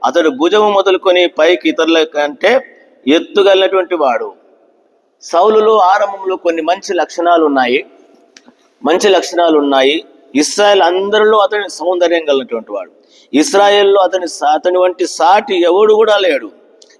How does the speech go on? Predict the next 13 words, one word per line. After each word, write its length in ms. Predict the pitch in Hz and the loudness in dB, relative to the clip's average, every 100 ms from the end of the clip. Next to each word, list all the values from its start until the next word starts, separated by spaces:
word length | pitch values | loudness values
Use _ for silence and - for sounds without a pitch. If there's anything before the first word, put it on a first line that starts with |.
| - | -10
ఇస్రాయేలీలలో 1000 | 147 185 202 202 202 196 202 202 233 180 - _ _ | -6 0 2 2 2 2 2 2 2 0 -6 _ _
భుజములు 400 | 131 170 208 214 | -2 0 2 2
మొలుకొని 460 | 208 208 202 196 190 | 2 0 0 0 -2
పైకి 540 | 190 180 190 175 143 - - | 0 0 0 0 -2 -4 -4
ఎత్తుగలటువంటి 720 | 165 - 202 208 208 214 214 | -4 -2 0 2 2 0 0
వాడు. 400 | 202 180 135 - - _ _ _ _ - | 2 0 -2 -8 -20 _ _ _ _ -4
మంచోడే, 600 | 147 - 226 233 190 120 - - _ _ _ _ | -4 0 0 2 0 0 -6 -16 _ _ _ _
మంచోడే. 540 | 117 147 175 160 127 101 - _ - | -8 -2 0 2 2 0 -8 _ -8
చిన్న 160 | 180 208 | -4 0
వంశం 420 | 196 190 196 202 | 2 0 -2 -6
నుంచి 240 | 202 190 185 | -6 -2 0
ఏర్పాటు 380 | 185 180 180 | 0 0 0
చేసుకున్నాడు. 760 | 170 170 - 160 156 151 156 131 | 0 -4 -6 -4 0 2 2 0